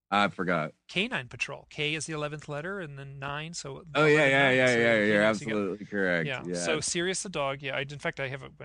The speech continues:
Speaker 2: anyway.
Speaker 1: And,
Speaker 2: Um,
Speaker 1: and, you know, clues like this give me ideas to, to watch certain things. So when they announced the, the piracy of the Sirius Star in, in Yemen, I began watching that because it's a clue for, you know, anyone that's in the esoteric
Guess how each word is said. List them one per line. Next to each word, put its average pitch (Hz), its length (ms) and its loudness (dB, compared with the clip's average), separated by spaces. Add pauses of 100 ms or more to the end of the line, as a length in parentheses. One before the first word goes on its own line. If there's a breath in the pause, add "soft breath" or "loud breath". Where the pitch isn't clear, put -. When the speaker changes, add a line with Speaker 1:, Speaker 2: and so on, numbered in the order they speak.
(140)
Speaker 2:
anyway. 151 380 -6 (300 soft breath)
Speaker 1:
And, 131 100 0
Speaker 2:
Um, 143 140 2
Speaker 1:
and, 123 340 -6
you 139 100 4
know, 123 200 4 (100)
clues 170 320 6
like 135 220 4
this 135 200 4
give 120 200 4
me 120 260 6
ideas 104 580 2
to, 98 260 2
to - 120 -4
watch 110 300 4
certain 90 260 0
things. 82 360 0
So 92 120 0
when 92 140 2
they 101 120 4
announced 101 460 2
the, 92 500 4
the - 120 -4
piracy 107 580 4
of 87 160 2
the 90 80 2
Sirius 101 560 2
Star 101 720 4
in, 82 320 0
in 90 260 2
Yemen, 101 480 4 (380)
I 98 100 2
began 95 320 4
watching 123 440 6
that 71 260 0
because 87 320 -2
it's 90 220 -2
a 90 40 -6
clue 131 380 6
for, 92 420 0
you 92 120 0
know, 92 180 2
anyone 98 320 4
that's 92 220 -2
in 98 60 2
the 87 120 2
esoteric 90 640 2